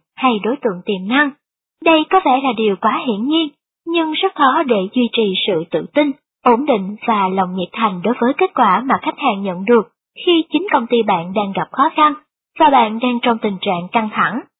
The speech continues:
Lòng cảm thông chính là nền tảng của bất kỳ chiến lược kinh doanh hiệu quả nào.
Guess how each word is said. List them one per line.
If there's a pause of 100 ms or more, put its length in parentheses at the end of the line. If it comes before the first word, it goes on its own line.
(480)
Lòng
cảm
thông (360)
chính (100)
là
nền
tảng (100)
của
bất
kỳ (120)
chiến
lược
kinh
doanh
hiệu
quả
nào.